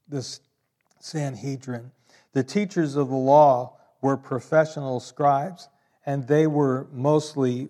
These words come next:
Pharisees. They were mostly Pharisees. Well, what Mark is raising for us here in Mark chapter eight, verses thirty-one through nine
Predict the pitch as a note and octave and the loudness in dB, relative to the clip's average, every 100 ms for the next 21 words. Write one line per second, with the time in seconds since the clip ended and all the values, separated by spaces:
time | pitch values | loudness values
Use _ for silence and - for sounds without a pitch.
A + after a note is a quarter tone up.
0 | _ C#3 C3+ C3 B2 - B2 A#2 - - | _ 0 0 -2 -8 -12 -12 -14 -20 -8
1 | C#3 C3 B2+ B2+ C3+ C#3+ - C3+ A#2+ A2 | -4 -2 -4 -4 -2 -2 -4 -10 -10 -12
2 | - C3 B2+ C3 - C3 A#2+ A2+ _ _ | -8 -8 -8 -12 -16 -18 -18 -20 _ _
3 | _ _ _ _ _ _ _ _ _ _ | _ _ _ _ _ _ _ _ _ _
4 | _ F3+ F3 D#3+ D#3 D#3+ E3+ E3+ D#3 G3 | _ 2 4 4 0 0 0 2 2 2
5 | G#3 F3+ D3 B2 - C#3 D#3+ E3+ D3 D3 | 2 0 -2 -4 -10 0 2 2 -2 -8
6 | C3+ D#3+ D#3 C#3 C3 B2+ - E3+ D3 B2+ | -8 -2 -2 -2 -6 -10 -4 -2 -2 -4
7 | A#2 - _ _ _ - C#3+ C#3 C#3 D3+ | -8 -16 _ _ _ -10 -6 -2 2 2
8 | D3 - C#3+ C3 - C3 B2+ C3 - D#3+ | 2 0 -2 -2 -4 -4 -4 -8 -4 -2
9 | D#3 D#3 _ _ - D3+ - B2+ - D#3 | -2 -4 _ _ -6 -6 -6 -14 -6 -2
10 | D3 C#3 C#3+ D3 C#3+ C#3+ C3 C3 C#3+ C#3 | -2 -4 -4 -6 -6 -8 -6 -4 -4 -6
11 | C#3+ | -10